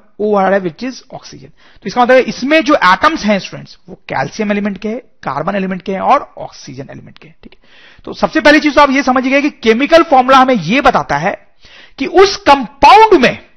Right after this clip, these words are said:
किस किस एलिमेंट्स के, किस किस एलिमेंट्स के एटम्स हैं, किस किस एलिमेंट्स के एटम्स हैं,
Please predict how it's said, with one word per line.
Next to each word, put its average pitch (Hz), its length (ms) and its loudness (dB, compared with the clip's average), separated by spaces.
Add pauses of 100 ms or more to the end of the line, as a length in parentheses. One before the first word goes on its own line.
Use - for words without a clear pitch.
(540)
किस 339 260 2 (100)
किस 427 240 4
एलिमेंट्स 285 680 2
के, 294 200 0 (520)
किस - 140 -12
किस - 300 -4
एलिमेंट्स 214 340 -4
के - 100 -10
एटम्स - 580 -16
हैं, - 100 -20 (240)
किस - 100 -20
किस - 160 -18
एलिमेंट्स 175 360 -16
के - 100 -14
एटम्स - 520 -20
हैं, - 80 -20